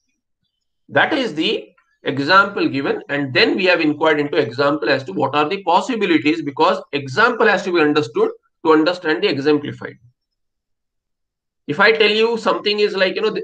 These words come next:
uh, how, how are things here? You know, if you ask something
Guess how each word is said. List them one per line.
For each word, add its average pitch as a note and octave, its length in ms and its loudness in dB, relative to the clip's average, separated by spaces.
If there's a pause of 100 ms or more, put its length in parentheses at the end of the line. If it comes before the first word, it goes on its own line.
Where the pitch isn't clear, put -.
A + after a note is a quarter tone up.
(120)
uh, - 920 -6
how, E3 280 4
how F#3 200 2
are G3+ 140 4
things F#3+ 260 -4
here? E3+ 160 0
You D#3+ 240 -4
know, G3 320 -6
if D#3 200 -8
you E3+ 140 -2
ask F3 280 2
something D#3+ 340 -4